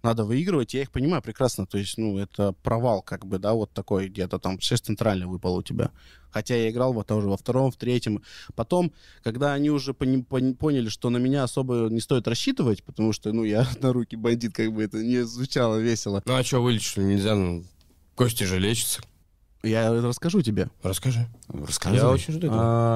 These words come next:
Speaker 1: А, сезон, когда закончился, мы заняли второе место.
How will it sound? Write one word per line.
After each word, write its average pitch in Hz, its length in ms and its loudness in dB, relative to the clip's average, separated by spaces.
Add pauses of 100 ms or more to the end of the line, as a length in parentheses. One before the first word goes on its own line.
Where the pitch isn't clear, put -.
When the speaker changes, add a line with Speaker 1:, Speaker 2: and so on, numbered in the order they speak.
Speaker 1:
А, 110 40 -2
сезон, 147 320 0
когда 113 180 2
закончился, 123 680 0 (160)
мы 113 160 0
заняли 113 300 4
второе 104 280 0
место. 113 400 0